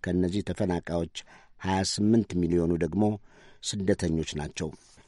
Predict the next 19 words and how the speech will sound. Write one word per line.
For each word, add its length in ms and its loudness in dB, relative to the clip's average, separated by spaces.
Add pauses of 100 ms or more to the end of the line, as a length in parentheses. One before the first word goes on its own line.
(120)
የመፈናቀል 800 6
ቀውስ 260 2 (160)
ሁሉንም 480 6 (120)
የዓለም 380 6
አካባቢዎች 760 4
መጉዳቱን 560 2
ሲያብራሩም 560 2 (640)
መካከለኛው 600 2
ምስራቅ፣ 360 2 (100)
ማዕከላዊ 520 0
አሜሪካ፣ 380 2 (220)
እስያ 260 0 (160)
እንዲያውም 420 4 (360)
በአውሮፓ 520 0 (300)
ዩክራይንን 640 4
ያጠቃልላል 720 0
ብለዋል። 320 0 (640)
ኮሚሽነር 420 6
ፊሊፖ 340 2